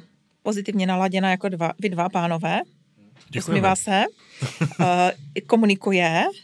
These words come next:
Speaker 1: nemusím u ní hledat slova, tak pokud takto po telefonu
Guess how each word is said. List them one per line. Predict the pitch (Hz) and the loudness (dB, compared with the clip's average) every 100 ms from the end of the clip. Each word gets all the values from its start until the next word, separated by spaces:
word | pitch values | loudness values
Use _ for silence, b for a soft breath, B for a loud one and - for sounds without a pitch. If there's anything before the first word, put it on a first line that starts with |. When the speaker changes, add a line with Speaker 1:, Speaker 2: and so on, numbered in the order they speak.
| - _ | -20 _
Speaker 1:
nemusím | 208 196 208 208 - 202 | -4 0 0 -2 -2 -2
u | |
ní | 196 202 | 0 -2
hledat | 190 190 | -2 -4
slova, | - 180 175 175 247 - B B B _ _ _ _ _ - | -4 -4 -2 0 -2 -6 B B B _ _ _ _ _ -6
tak | 185 - | -6 -4
pokud | 208 220 | -4 -4
takto | 214 214 214 | -4 -6 -6
po | 202 | -4
telefonu | 208 196 - 202 | -2 -2 0 -2